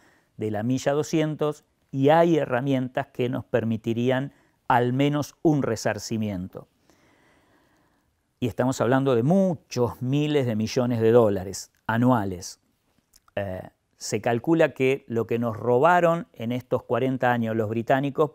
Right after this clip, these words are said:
pagaría dos veces la deuda externa argentina,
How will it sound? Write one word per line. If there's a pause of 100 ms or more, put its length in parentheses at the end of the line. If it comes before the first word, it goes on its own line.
(140)
pagaría
dos
veces
la
deuda
externa
argentina,